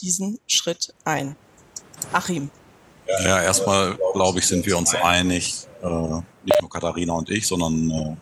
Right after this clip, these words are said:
Speaker 2: viele in der S P D, dass, äh, offene Grenzen in Europa, äh, elementar wichtig sind und dass wir alles tun müssen, um offene Grenzen zu erhalten.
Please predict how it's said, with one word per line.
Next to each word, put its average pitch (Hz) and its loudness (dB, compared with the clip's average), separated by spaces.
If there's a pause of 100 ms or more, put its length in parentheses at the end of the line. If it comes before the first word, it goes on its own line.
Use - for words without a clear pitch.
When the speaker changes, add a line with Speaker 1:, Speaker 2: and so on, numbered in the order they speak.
(800)
Speaker 2:
viele 95 0
in 92 2
der 85 2
S - 4
P 82 -2
D, 87 2 (480)
dass, - 2
äh, 82 0 (540)
offene 95 2
Grenzen 90 2
in 90 -6
Europa, 85 2
äh, 87 -2
elementar 85 2
wichtig 87 -2
sind 95 0
und 82 -10
dass - -4
wir 90 0
alles 85 -2
tun 85 -2
müssen, 80 -2
um 82 -8
offene - -10
Grenzen - 0
zu - -4
erhalten. 85 0